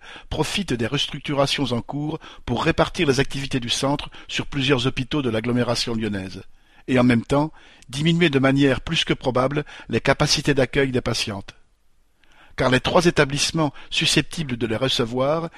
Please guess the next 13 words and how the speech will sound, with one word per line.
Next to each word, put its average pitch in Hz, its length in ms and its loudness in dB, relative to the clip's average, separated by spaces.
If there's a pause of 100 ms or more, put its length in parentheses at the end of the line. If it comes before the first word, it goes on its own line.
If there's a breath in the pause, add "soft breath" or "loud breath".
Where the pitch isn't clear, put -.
(240 loud breath)
et 127 80 2
où 131 100 2
se 135 120 0
pratiquent 123 380 -2
déjà 143 240 4
des 127 200 0
I - 20 -2
V 117 140 0
G 120 280 -2 (380 loud breath)
ne 139 100 0
possèdent 156 420 2
pas 143 240 4
actuellement 135 600 0